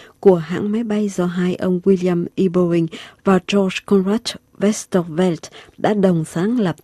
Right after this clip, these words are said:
từ năm một nghìn chín trăm mười sáu. Trong lúc mà hai ông khổng lồ của Âu Mỹ bị chi chí vì một vụ kiện tụng kéo dài, thì một đối thủ tiềm tàng là tập đoàn Comac của Trung Quốc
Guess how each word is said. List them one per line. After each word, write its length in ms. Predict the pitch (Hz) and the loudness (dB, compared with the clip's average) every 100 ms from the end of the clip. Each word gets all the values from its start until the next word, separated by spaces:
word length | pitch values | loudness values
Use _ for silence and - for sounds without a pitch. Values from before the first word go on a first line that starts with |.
| _ - | _ -2
từ 140 | 160 | -2
năm 240 | 165 214 | 0 0
một 200 | 175 139 | 0 -2
nghìn 200 | 160 151 143 | -2 -4 -4
chín 200 | - 190 | -6 -6
trăm 260 | - 185 175 _ | -4 -6 -6 _
mười 180 | 160 151 | -4 -4
sáu. 380 | 139 - 131 - _ _ _ _ | -6 -8 -8 -10 _ _ _ _
Trong 220 | - 165 | -6 -4
lúc 160 | 156 226 - - - | -4 -8 -10 -20 -8
mà 180 | - 180 | 0 0
hai 320 | 170 214 254 | 0 0 -2
ông 160 | - 247 | 0 -4
khổng 240 | - 156 | -4 -6
lồ 300 | 151 160 151 143 | -6 -6 -8 -8
của 200 | - 151 - _ - | -6 -6 -8 _ -6
Âu 260 | 202 208 202 | -2 0 -2
Mỹ 420 | 180 180 - 277 - - - | 0 0 0 -4 -10 -20 4
bị 300 | 196 101 135 - | 6 6 2 -4
chi 160 | 247 | -4
chí 360 | 240 - 202 339 - | -4 -2 -2 -4 -6
vì 280 | 143 160 147 | -2 0 0
một 220 | 139 - | -4 -4
vụ 180 | 139 - | -6 -6
kiện 200 | - 127 - | -6 -8 -6
tụng 140 | - - - | -6 -6 -8
kéo 160 | - 202 | -6 -6
dài, 340 | 240 165 147 143 - - | -4 -6 -6 -10 -18 -10
thì 120 | - 190 | 2 2
một 160 | 165 156 | 2 0
đối 180 | 175 226 | -6 -6
thủ 180 | 160 139 - | -8 -8 -2
tiềm 220 | 180 160 | -2 -2
tàng 360 | - 156 147 135 - _ - | -4 -8 -6 -8 -14 _ -8
là 300 | 151 160 143 | -4 -4 -4
tập 180 | - 139 | -8 -10
đoàn 280 | - 156 139 - | -6 -6 -6 -6
Comac 560 | 185 196 240 - _ | -2 -2 -2 -10 _
của 200 | - 143 139 | -6 -6 -6
Trung 180 | - 185 | -6 -6
Quốc 200 | - 254 | -2 -4